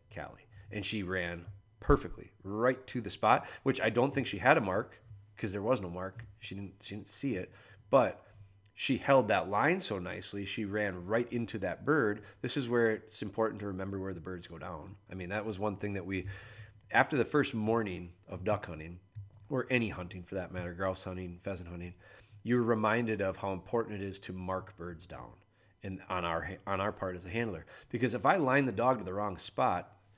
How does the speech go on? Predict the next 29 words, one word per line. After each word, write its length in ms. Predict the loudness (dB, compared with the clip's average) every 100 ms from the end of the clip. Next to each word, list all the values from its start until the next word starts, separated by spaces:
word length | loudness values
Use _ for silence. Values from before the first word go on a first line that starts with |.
| _ _ -4
whose 240 | -2 -2
fault 460 | -4 0 2 2 -4
is 120 | -6
it 80 | -8
if 100 | -6
they 120 | -8
don't 260 | -8 -8
have 220 | -10 -8 -8
much 220 | -10 -12
success? 520 | -12 -6 -6 -6 -10
Like, 120 | -8
you 80 | -6
gotta 240 | -2 -2
get 180 | 0 0
'em 80 | 0
in 80 | -2
the 60 |
right 180 | -2 -2
area. 380 | -2 -2 -4 -10 -20 -10 2
I 80 | 4
don't 160 | 6
think 160 | 2 2
you 100 | 2
have 120 | 2
to 80 | -4
be 320 | -4 -4 -6 -18 _ _ -6
pre-, 180 | -4 -4
the 160 | -4 -6
precise, 800 | -2 -4 -2 0 0 0 -6